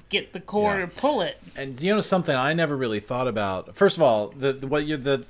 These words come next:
Speaker 2: the, the look of the thing, like you said, the GoPro look where it's pointed
Speaker 1: Mm-hmm.
Speaker 2: back at the subject, it reminded me right away of a video, of the opening of a video game. It, it, almost like Halo, where we were talking about Halo yesterday, so then maybe that's why it was in my
Speaker 1: Yeah.
Speaker 2: mind. Um,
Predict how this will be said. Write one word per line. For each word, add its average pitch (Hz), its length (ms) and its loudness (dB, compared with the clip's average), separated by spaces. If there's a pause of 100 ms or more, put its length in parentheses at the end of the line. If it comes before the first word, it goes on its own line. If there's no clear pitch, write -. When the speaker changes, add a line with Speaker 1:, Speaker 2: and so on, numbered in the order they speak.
(120)
Speaker 2:
the, 135 100 -4
the 127 300 -6
look 139 320 0
of 151 100 -2
the 160 100 -2
thing, 170 460 -2
like 131 180 -2
you 139 60 -6
said, 123 200 -2
the 107 60 -6
GoPro 113 460 -2
look 127 220 -2
where 104 80 -2
it's 101 100 -6
pointed 117 300 -2
Speaker 1:
Mm-hmm. 104 60 -2
Speaker 2:
back 107 280 0
at 104 60 -10
the 107 80 -6
subject, 117 460 -4 (300)
it 117 60 -6
reminded 147 600 0
me 156 200 -2
right 135 280 2
away 123 280 2
of 95 200 -4
a 98 60 -4
video, 104 500 -2
of 98 160 -10
the 117 120 -4
opening 131 340 -4
of 98 120 -6
a 90 40 -6
video 98 360 -4
game. 76 400 -12 (480)
It, 127 200 -10
it, 160 120 -4
almost 170 360 2
like 131 160 2
Halo, 131 420 2
where 135 140 0
we 117 60 -2
were 123 60 -2
talking 127 240 -2
about 95 200 -2
Halo 110 260 -2
yesterday, 90 380 -6
so 104 120 -12
then 104 80 -2
maybe 107 180 -2
that's 95 240 -6
why 101 120 -4
it 95 60 -6
was 92 140 -10
in 98 100 -4
my 92 80 -4
Speaker 1:
Yeah. 87 60 -6
Speaker 2:
mind. 95 340 -6 (400)
Um, 107 400 -4